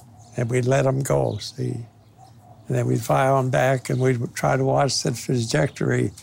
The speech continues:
as they dropped. And sometimes we'd be two or three hundred yards off target 'cause, uh, you gotta figure the windage and, uh,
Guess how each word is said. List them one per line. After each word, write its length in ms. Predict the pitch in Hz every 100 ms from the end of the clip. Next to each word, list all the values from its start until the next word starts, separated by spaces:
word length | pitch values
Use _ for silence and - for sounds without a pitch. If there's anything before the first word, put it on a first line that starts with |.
| - - - - - - -
as 220 | - 127 -
they 140 | 131
dropped. 580 | 110 71 76 - - - - - - - - - - - - - - - - - -
And 200 | 143 135 101 - - -
sometimes 680 | - - 147 123 - 160 156
we'd 200 | - 139
be 300 | 123 135 131 - - - - - - - - - - - - - -
two 120 | -
or 80 | 170
three 180 | - 151
hundred 400 | - 160 151 143
yards 500 | 135 151 147 127 123
off 300 | 139 127 -
target 480 | - - 143 143 - - - -
'cause, 240 | 76 -
uh, 180 | 139 139 - - - - - - - -
you 120 | 139
gotta 280 | 135 139 127
figure 420 | - 147 127 135
the 160 | 135
windage 720 | 123 135 131 131 139 131 117
and, 300 | 127 123 120
uh, 240 | 123 120